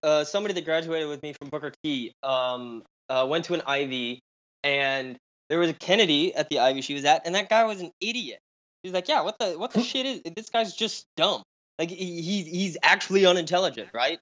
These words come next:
Speaker 1: And of course he was at Harvard, and of course he was gonna get his degree at Harvard. And the same's true
Speaker 2: Yeah.
Speaker 1: of Trump, too. He got into UPenn because his dad paid for it. Three out of the four of his kids got into UPenn. And that's another part of the problem here, is that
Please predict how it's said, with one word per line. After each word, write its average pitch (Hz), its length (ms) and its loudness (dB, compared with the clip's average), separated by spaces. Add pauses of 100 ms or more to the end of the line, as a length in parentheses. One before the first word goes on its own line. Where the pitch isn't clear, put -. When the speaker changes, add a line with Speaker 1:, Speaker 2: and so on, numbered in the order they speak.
Speaker 1:
And 175 100 2
of 170 80 -4 (100)
course 254 160 -4
he 226 80 -12
was 202 120 -8
at 170 140 -4
Harvard, 196 360 2
and 165 80 -10
of 156 60 -10 (100)
course 220 180 -2
he 208 60 -8
was 190 120 -8
gonna 185 160 0
get 175 140 -2
his 165 100 -6 (120)
degree 196 180 -2
at 180 120 -4
Harvard. 196 360 2 (680)
And 208 160 4
the 196 80 -4
same's 269 460 2
true 220 140 0
Speaker 2:
Yeah. 247 60 0
Speaker 1:
of 190 80 -6
Trump, 277 320 -2
too. 247 300 -4
He 165 140 -6
got 226 200 2
into 240 180 -8
UPenn 202 400 -8
because 170 240 -10
his - 120 -20
dad 170 300 2
paid 156 200 -6
for 143 140 -6
it. - 60 -16 (140)
Three 233 200 -8
out 220 100 0
of 175 40 -10
the 160 80 -8 (120)
four 208 180 -2
of 185 60 -4
his 165 140 -12 (100)
kids 190 160 -4
got 151 160 0
into 131 160 -6
UPenn. 110 480 -8 (720)
And 170 320 4 (320)
that's 165 200 -2
another 185 240 -2
part 208 180 0
of 202 60 -6
the 196 60 -16
problem 240 300 0
here, 180 260 -6
is 147 160 -8
that 147 120 -4